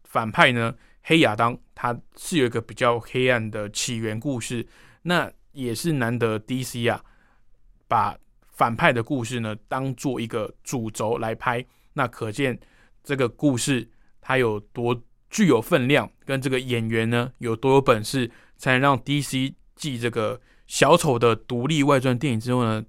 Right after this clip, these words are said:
再来研究这个反派的起源故事。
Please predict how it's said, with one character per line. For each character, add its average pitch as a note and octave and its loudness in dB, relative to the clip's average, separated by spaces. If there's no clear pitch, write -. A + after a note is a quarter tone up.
再 D#3 2
来 A2 0
研 B2 -2
究 A#2 2
这 A2+ -4
个 F#2 -6
反 A2+ 0
派 C3 2
的 G#2+ -6
起 B2 -4
源 A2 -2
故 C3 -4
事。 A2+ -4